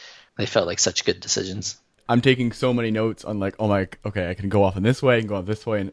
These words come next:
Speaker 2: and have so many interesting discussions to go. But one of the biggest things for us as career coaches, we talk to so many people who maybe aren't as familiar with this space or
Speaker 1: Yeah.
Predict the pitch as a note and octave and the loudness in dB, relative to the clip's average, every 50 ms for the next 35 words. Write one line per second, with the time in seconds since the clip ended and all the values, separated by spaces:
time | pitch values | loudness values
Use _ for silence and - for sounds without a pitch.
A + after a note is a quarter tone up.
0 | _ - G2 F#2+ G2 G2 G#2 G#2 G2+ G2 - - A2 G#2+ G#2 F#2 E2+ G2+ - G#2 | _ -6 -6 -4 -4 -2 -2 -2 -2 -2 -2 -2 0 0 0 0 -2 -4 -4 -6
1 | G2 - G#2+ G2+ F2+ F2 - - - - G2+ G2+ - G#2+ F#2+ - - F#2+ F#2+ G#2 | -6 -4 -6 -6 -6 -6 -8 -10 -2 -2 -2 -2 -2 -6 -8 -6 -6 -4 0 0
2 | G2 F#2+ F2+ - F#2+ F#2 F2+ - _ _ _ - A#2 A#2 A#2 G#2+ G#2 F2+ A2+ B2 | 0 0 0 0 0 0 0 -2 _ _ _ -2 2 2 2 4 4 4 4 4
3 | C3+ C3 A#2+ - - - G#2+ G2+ F#2+ F#2 F2+ F2+ F2 - - - - - _ _ | 4 2 -2 -2 -2 -2 0 0 0 0 -2 -4 -6 -8 -12 -16 -16 -18 _ _
4 | _ - - - A#2 G#2+ - - G#2+ A#2+ C3+ - D3 B2+ - - - - A2 G#2+ | _ -10 2 4 4 4 4 6 6 4 4 4 -2 -6 -6 -6 -12 -6 -2 0
5 | A2 A#2 A2+ - A2 F#2+ F#2 - - F2+ E2+ F2 G2+ E2 G2 G2 - - - A2 | 0 -2 -2 -2 -4 -4 -4 -4 -6 -8 -8 -8 -8 -6 -6 -6 -4 0 0 0
6 | A#2+ - - - A2+ - A#2+ G#2+ G#2 G2 F#2+ - - G#2 G2 - G2 G2 F#2+ G#2+ | 0 0 -2 -8 -4 -2 -2 0 0 0 -2 -2 -4 -6 -4 -4 -6 -6 -4 -2
7 | G2+ G2 F2+ - - F#2+ G2 G#2+ B2 D3+ D#3+ D#3+ D3 - - A2+ A#2 A2+ - - | -4 -4 -4 -6 -4 -2 0 0 0 0 0 0 -2 -2 0 0 0 0 0 0
8 | G#2+ G#2 G2+ - - - G2 F#2+ G2+ G2 F#2+ F#2+ F#2 E2+ - F2+ E2+ - - - | -2 0 -2 -2 -4 -2 -2 0 0 -2 -2 -2 -4 -6 -6 -8 -10 -10 -8 -4
9 | - G2 F2 F2 F2 - - - _ _ _ _ _ _ _ _ _ - - G#2+ | -2 -2 -2 -2 -4 -8 -12 -20 _ _ _ _ _ _ _ _ _ -2 0 2
10 | G2+ G2 G2 F#2+ F#2 F2+ F2+ F#2 | 2 4 2 2 2 0 0 -2